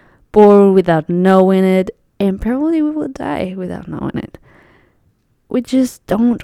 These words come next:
know that. I don't know. Um, but yeah. Um, anyways, talking about the other things, about anxiety and so on, this topic,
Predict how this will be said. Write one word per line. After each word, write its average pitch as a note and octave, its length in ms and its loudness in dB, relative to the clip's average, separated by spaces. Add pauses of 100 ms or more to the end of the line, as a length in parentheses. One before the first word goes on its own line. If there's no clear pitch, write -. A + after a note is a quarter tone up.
(120)
know G3 460 -2 (480)
that. - 320 -12 (1300)
I E4 160 4
don't A3 260 0
know. A3 300 2 (1500)
Um, A#3 540 0 (420)
but - 180 -2
yeah. A#3+ 420 2 (840)
Um, A3 420 -2 (560)
anyways, F#3 640 2 (460)
talking C#4 300 4
about G3+ 280 2
the E3+ 180 2
other E3 180 2
things, D#3 560 -6
about D#3 320 -8
anxiety F3+ 500 0
and E3+ 160 0
so A#3+ 180 2
on, F#3+ 300 0 (540)
this C#4 320 2
topic, A3 720 0